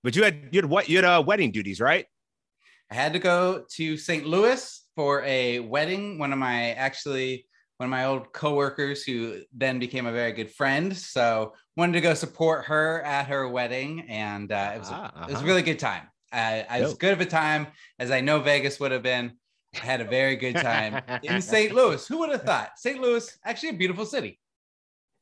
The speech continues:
Speaker 1: Yeah, Saint Louis representing. Shouts to Jason Tatum, thirteen dimes, N B A
Speaker 2: That's right.
Speaker 1: debut record, N B A Finals debut record.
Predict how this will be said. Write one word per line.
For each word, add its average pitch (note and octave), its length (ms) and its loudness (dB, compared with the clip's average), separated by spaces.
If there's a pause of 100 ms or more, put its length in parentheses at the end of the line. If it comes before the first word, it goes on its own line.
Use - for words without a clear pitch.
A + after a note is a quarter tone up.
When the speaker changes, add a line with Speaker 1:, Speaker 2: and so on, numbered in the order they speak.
Speaker 1:
Yeah, F3+ 200 2
Saint E3+ 260 2
Louis G3 240 6
representing. G3+ 500 2
Shouts D3+ 320 0
to D#3+ 80 0
Jason C#3+ 400 0
Tatum, C3 640 0
thirteen C#3+ 480 -4
dimes, G#2+ 720 -2 (320)
N C#3 200 -4
B D3 100 0
A D3+ 60 4
Speaker 2:
That's D#3 140 4
right. D#3 500 4
Speaker 1:
debut C#3 500 0
record, G#2+ 520 -4
N C#3 120 0
B D3 100 2
A C3 40 2
Finals C#3 420 -2
debut B2+ 280 -2
record. G#2+ 420 -8